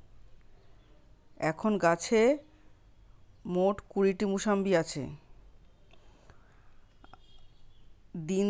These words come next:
দশ পনেরো আগে দুটো তুলে নেওয়া হয়েছে।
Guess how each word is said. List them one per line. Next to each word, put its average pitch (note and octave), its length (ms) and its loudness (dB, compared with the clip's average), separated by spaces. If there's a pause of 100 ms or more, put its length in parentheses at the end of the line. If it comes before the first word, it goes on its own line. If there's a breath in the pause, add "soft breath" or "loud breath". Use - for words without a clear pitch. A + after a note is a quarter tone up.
(100)
দশ G3 140 8 (120)
পনেরো G3+ 280 2 (100)
আগে G#3+ 220 4 (880)
দুটো F3+ 280 -2
তুলে F3+ 240 2
নেওয়া F#3+ 200 6
হয়েছে। G3+ 300 2